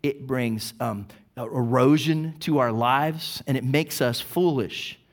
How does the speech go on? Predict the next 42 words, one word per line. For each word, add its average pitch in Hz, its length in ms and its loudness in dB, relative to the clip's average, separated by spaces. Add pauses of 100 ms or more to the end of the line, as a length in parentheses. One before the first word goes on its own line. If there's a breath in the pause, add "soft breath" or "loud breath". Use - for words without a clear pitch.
(160)
James, 156 460 2
if 135 80 -10
you 147 40 -2
go 151 80 4
back 151 220 2
to 156 60 -10
the 139 60 -6
book 139 140 -2
of 120 80 -8
James, 143 440 0 (260 loud breath)
he, 202 200 2
he 190 260 2
actually 156 340 2
is 127 80 -2
a 135 60 -2
little 143 160 4
more 127 180 0
clear 170 340 2
and 127 140 -2
forceful. 165 460 -2
He 156 140 0
says 120 280 -4
this, 143 220 0
James 143 240 -4
chapter 143 260 -2
four, 156 240 -2
verse 123 240 -6
seventeen, 131 640 -2 (320 loud breath)
"If 143 160 2
anyone 165 500 2
then 151 320 2
knows 180 460 4
the 156 100 -2
good 143 400 0
they 139 160 2
ought 127 300 0
to - 80 -10
do 139 480 0
and 123 160 -2
doesn't 117 400 -2
do 131 180 0
it, 170 260 -2